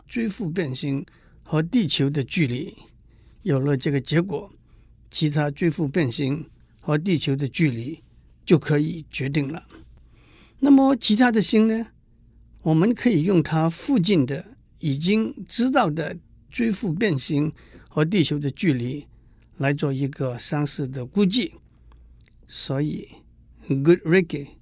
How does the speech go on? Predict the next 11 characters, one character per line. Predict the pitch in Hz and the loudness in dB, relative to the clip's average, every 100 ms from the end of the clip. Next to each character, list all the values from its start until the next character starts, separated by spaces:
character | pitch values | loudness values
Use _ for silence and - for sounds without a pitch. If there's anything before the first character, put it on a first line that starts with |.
| - - _ | -20 -20 _
和 | - 135 139 | -6 -2 0
Levitt | 147 135 127 214 139 - _ _ _ - - - | 2 0 2 0 0 -8 _ _ _ -20 -20 -10
的 | 151 | -8
观 | 123 185 175 | -2 -2 0
察 | 165 | 0
的 | 151 | -4
结 | 139 143 151 | -4 -4 -4
果 | 151 - _ - - - - - | -6 -12 _ -20 -20 -20 -20 -16
解 | - 135 | -6 -4
决 | 131 135 | -2 -4
了 | 139 170 170 | -4 -8 -16